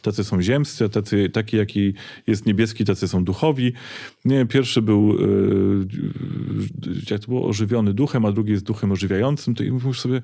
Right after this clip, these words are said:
ale o co tu chodzi, nie? Znaczy, jak ja mam w ogóle do tego się zabrać, nie? I to jeszcze wszystko czyta lektor, lekko dukając, nie? I się okazuje, że to pouczenie jest ponad moim, moją głową. W ogóle nie jest pouczeniem. Nie? Jakby nie spełnia roli pouczenia.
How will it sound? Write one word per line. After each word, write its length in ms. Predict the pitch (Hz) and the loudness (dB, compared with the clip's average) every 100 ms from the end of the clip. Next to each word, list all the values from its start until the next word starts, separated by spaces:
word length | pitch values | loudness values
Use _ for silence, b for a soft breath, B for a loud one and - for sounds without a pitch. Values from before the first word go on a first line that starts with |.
| B B B B | B B B B
ale 200 | 117 135 | -4 -2
o 120 | 156 | -2
co 140 | 160 156 | -2 -2
tu 120 | 156 | -2
chodzi, 480 | - 170 180 131 104 | -2 2 2 2 2
nie? 180 | 104 131 | 2 2
Znaczy, 220 | 135 143 | 2 2
jak 180 | 170 165 | 2 4
ja 80 | |
mam 80 | 156 | 4
w 40 | 151 | 4
ogóle 120 | 165 | 4
do 80 | 147 | 4
tego 160 | 160 | 4
się 140 | 151 156 | 4 2
zabrać, 640 | 175 190 160 - - - | 4 4 4 2 -2 -4
nie? 160 | - - B B B B B | -2 -2 B B B B B
I 60 | |
to 80 | 120 | 0
jeszcze 200 | 151 143 | 0 0
wszystko 300 | 123 147 139 | -4 -2 -2
czyta 480 | 120 135 127 120 117 - | 0 0 0 0 0 0
lektor, 560 | 117 127 - 117 113 | 0 0 0 0 2
lekko 340 | - 113 110 104 | 2 0 -2 -2
dukając, 580 | 95 92 87 82 - - | -2 -2 -4 -4 -8 -6
nie? 120 | 123 - B B B B _ _ _ _ _ _ - - | -6 -8 B B B B _ _ _ _ _ _ -20 -8
I 80 | 110 | -4
się 140 | - 131 | -2 0
okazuje, 360 | 123 107 131 | 0 2 2
że 220 | 120 123 120 B B B | 2 0 -2 B B B
to 100 | 120 | -4
pouczenie 640 | 110 131 123 107 139 110 | 2 4 4 4 4 4
jest 180 | 123 120 | 2 0
ponad 200 | 127 117 | 0 2
moim, 280 | 107 107 104 - | 2 2 2 2
moją 260 | 104 98 | 2 2
głową. 280 | 95 98 92 | 2 0 -2
W 40 | 98 | -2
ogóle 140 | 104 | 2
nie 160 | 127 123 | 4 2
jest 160 | 104 | 0
pouczeniem. 500 | 98 92 - - 107 - - _ | -2 -2 -2 -4 -4 -8 -16 _
Nie? 100 | - | -4
Jakby 180 | 110 107 | -2 0
nie 80 | 117 | 0
spełnia 500 | 110 123 110 101 98 - | 0 0 2 0 -2 -4
roli 260 | 107 104 | -4 -2
pouczenia. 520 | 101 107 98 104 117 | -2 -4 -4 -6 -8